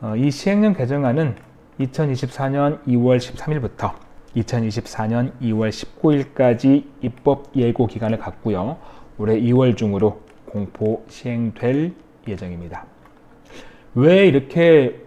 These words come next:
금액을 올려줄까? 여기 나와 있네요. 고물가, 고금리 장기화 등에 따른 소상공인과 영세 자영업자의 어려운 상황을 고려해가지고 세 부담을 낮추고 납세 편의를 제공하기 위해서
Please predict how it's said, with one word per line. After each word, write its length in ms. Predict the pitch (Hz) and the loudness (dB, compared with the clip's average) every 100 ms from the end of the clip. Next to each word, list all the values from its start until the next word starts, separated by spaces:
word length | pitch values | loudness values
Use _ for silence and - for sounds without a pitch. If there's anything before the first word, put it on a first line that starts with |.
| - | -18
금액을 260 | - 143 147 | -2 2 4
올려줄까? 640 | 110 123 104 - 110 - - - _ _ _ _ _ - - - | 4 2 -2 -2 -2 -2 -12 -20 _ _ _ _ _ -20 -20 -4
여기 120 | 127 | 0
나와 220 | 107 120 | 2 4
있네요. 360 | 107 104 143 220 - - - _ - - | 2 0 -2 -6 -14 -20 -20 _ -20 -6
고물가, 600 | 117 117 104 - 104 - - | 0 0 0 -2 -4 -4 -14
고금리 460 | - 104 104 104 104 | -8 -4 -2 0 -2
장기화 580 | - 101 101 98 101 95 | -6 -6 -4 -2 -4 -6
등에 200 | 95 92 | -8 -8
따른 420 | - 95 139 180 - - - | -6 -4 -2 -4 -10 -20 -16
소상공인과 1080 | - 139 131 131 123 123 113 107 113 117 - | -4 -4 -2 -4 -2 0 -2 -2 -2 -4 -6
영세 280 | 104 98 101 | -8 -4 -6
자영업자의 840 | - 95 95 90 - 92 98 101 - | -6 -6 -8 -8 -8 -4 -2 -4 -6
어려운 420 | - 104 123 131 | -8 -4 -2 -2
상황을 500 | 123 123 117 117 123 123 - - - | -4 -4 -2 -2 -2 -6 -18 -20 -20
고려해가지고 1040 | - 107 104 120 113 101 - 90 92 92 - - _ - | -6 -2 0 0 -2 -4 -6 -4 -2 -2 -6 -20 _ -12
세 200 | - 117 | -6 -4
부담을 360 | 113 107 101 | -2 -2 -2
낮추고 760 | 95 82 - - 113 156 202 - - - - | -4 -8 -12 -6 0 2 2 -2 -20 -16 -10
납세 320 | 90 - 98 | -8 -8 -8
편의를 420 | 120 113 101 - - - | -4 -2 -2 -4 -12 -14
제공하기 460 | - 104 101 95 92 | -10 -8 -6 -6 -6
위해서 480 | 87 - 143 180 | -6 -4 -4 -4